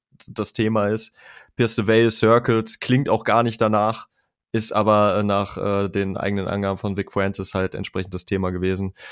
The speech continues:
Äh, und noch bei weiteren, ähm,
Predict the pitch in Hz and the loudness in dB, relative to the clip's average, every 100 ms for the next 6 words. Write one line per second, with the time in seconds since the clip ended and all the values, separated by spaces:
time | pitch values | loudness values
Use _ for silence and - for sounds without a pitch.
0 | - - - - 104 98 98 113 110 113 | -18 -18 -20 -6 0 2 2 0 2 4
1 | 113 104 110 120 110 107 110 - _ - | 4 6 4 4 2 2 0 -6 _ -20
2 | _ 110 107 107 110 | _ 4 6 4 0